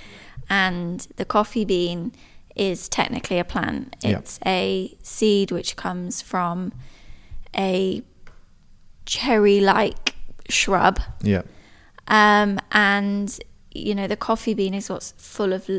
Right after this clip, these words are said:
Speaker 1: of antioxidants, and obviously, aside from the caffeine, the caffeine can help in sports situations with performance, but even if you were to drink decaf coffee, you're still getting
Speaker 2: The benefits.
Speaker 1: the benefits of it.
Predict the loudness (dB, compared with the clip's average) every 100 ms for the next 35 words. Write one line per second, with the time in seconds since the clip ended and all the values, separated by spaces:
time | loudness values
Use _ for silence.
0 | -4 -6 -4 -4 -4 -4 -4 -4 -4 0
1 | 2 2 0 -4 -6 -8 -6 -4 -2 -2
2 | -4 -4 -6 -10 -20 -20 -20 _ -20 -20
3 | -2 0 0 0 2 4 4 0 -4 -12
4 | -8 0 0 0 -4 -2 -2 -2 -2 0
5 | 0 -2 -6 -4 -2 -2 -2 -2 0 -2
6 | -6 -18 -18 -10 -2 2 2 0 -6 -4
7 | -2 -4 -2 0 0 0 -6 -2 0 2
8 | 0 0 -2 -4 -6 -4 -2 2 2 2
9 | -2 -4 -6 -6 -6 -10 -18 -20 -20 -2
10 | 0 0 -2 -2 -2 -2 -6 -10 -10 -12
11 | -4 -2 0 0 -2 -4 -8 -4 -2 -2
12 | -4 -8 -8 -6 -4 -2 -2 0 0 0
13 | -2 -4 -2 -2 -6 -8 -8 -6 -6 -10
14 | -12 -4 4 4 4 0 -2 -2 -4 -4
15 | -4 -4 -6